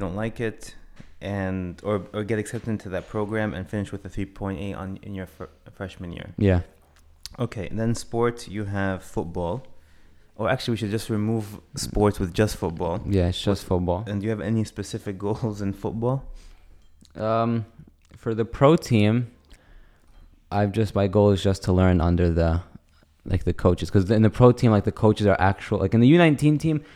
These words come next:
Speaker 2: they're good coaches, but they're not real coaches compared to the, the pro team. The pro team, like, those people actually, like, played in America, like, in colleges, like, they're real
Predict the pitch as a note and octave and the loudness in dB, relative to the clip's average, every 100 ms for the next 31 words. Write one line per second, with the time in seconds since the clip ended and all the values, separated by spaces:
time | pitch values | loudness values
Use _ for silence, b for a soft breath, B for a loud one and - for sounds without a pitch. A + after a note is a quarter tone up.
0 | b b A2 A2+ F#2+ D3 - C#3 C#3+ D3 | b b 4 4 6 4 6 4 6 6
1 | A#2 G#2+ A2 A2 A2+ A2+ - - - E2 | 4 4 4 4 4 4 2 -6 -16 -4
2 | F#2+ G#2 G2 G2 F2+ - E2 - F#2 - | 2 4 4 2 0 -2 -6 -4 -4 0
3 | F#2+ E2+ E2 E2+ D#2+ - - - - F2+ | 0 -2 -4 -6 -6 -10 -16 -16 -6 -6
4 | E2+ - F2+ F2+ F2 E2+ A#2 C3+ A2+ A2+ | -4 0 0 0 0 4 4 6 4 2
5 | G2 A#2 - G#2+ - A2+ F#2+ - - G2+ | 2 2 2 0 0 2 2 0 0 2
6 | F#2+ F#2+ F#2+ F#2+ F2+ - F2+ E2+ - F2+ | 4 4 4 4 2 0 0 0 -4 -4
7 | F#2 - F2+ F2 - A#1+ E2+ G2+ G2+ F#2 | -2 2 2 0 -4 -8 -6 0 2 4
8 | G#2+ G#2 F#2+ | 6 6 4